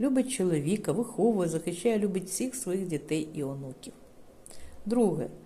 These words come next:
роль домогосподарки, господарська побутова. Така жінка облаштовує побут, підтримує порядок і чистоту в будинку, створює комфортну атмосферу для всієї родини.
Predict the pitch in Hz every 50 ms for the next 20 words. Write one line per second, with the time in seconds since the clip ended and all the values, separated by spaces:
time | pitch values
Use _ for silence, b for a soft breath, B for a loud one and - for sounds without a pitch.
0 | B B B B B B B 185 254 320 320 254 269 262 262 262 240 226 240 233
1 | - - - 190 160 - 117 107 - - - - - - - B B B B B
2 | B B B B B B 156 - - - 160 165 165 151 - - - 156 - 160
3 | 147 147 156 151 151 - 127 113 104 101 - - - - - - 147 - - 262
4 | 247 196 160 160 190 262 285 254 - 156 120 147 147 139 135 - - - 254 262
5 | 226 175 143 131 - - - 147 202 196 180 165 - - - 151 - 233 254 262
6 | 247 226 208 208 - 165 151 160 185 233 247 214 202 202 B B B B B B
7 | 175 170 - 226 214 - - 208 170 - 269 269 226 180 156 147 139 147 170 185
8 | 170 - 151 151 - - 247 269 254 247 226 220 - 170 156 151 - - 233 262
9 | 254 - 208 175 156 - - 135 131 131 - - 180 202 240 233 220 220 B B
10 | B B B B 156 151 147 151 - - 151 147 156 180 196 196 190 185 170 147
11 | 131 123 120 117 147 -